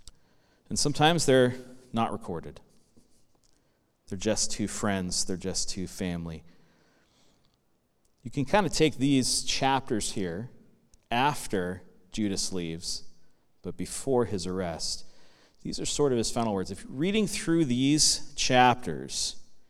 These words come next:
it's different. It's different than the teachings we get in Matthew. It's different from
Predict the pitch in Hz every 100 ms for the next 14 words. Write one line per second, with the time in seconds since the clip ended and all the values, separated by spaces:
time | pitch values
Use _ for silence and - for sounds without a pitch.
0 | - _ _ 127 120 - 110 95 110 101
1 | - 82 - - - 110 156 - 156 147
2 | 147 143 147 143 147 143 135 135 131 131
3 | 131 107 110 117 - 123 120 120 113 -
4 | 95 98 - 120 - 110 107